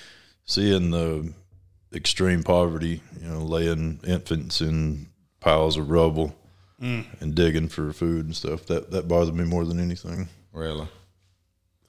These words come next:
Speaker 2: Shit, dude, just hearing about it bothers me. <laughs>
Speaker 1: Yeah. <laughs>
Speaker 3: Yeah, I've,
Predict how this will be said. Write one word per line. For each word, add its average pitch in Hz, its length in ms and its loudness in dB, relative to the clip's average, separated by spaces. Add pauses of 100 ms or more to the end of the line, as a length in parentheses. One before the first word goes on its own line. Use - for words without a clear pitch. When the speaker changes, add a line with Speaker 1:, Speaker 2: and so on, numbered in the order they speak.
Speaker 2:
Shit, - 380 -8
dude, 107 240 -4
just 110 160 -4
hearing 117 260 0
about 92 240 -2
it 85 120 -8
bothers 92 340 -4
me. 98 220 -6 (180)
<laughs> 120 480 4 (260)
Speaker 1:
Yeah. 90 260 2
<laughs> - 40 -6 (580)
Speaker 3:
Yeah, 85 260 0
I've, 98 140 2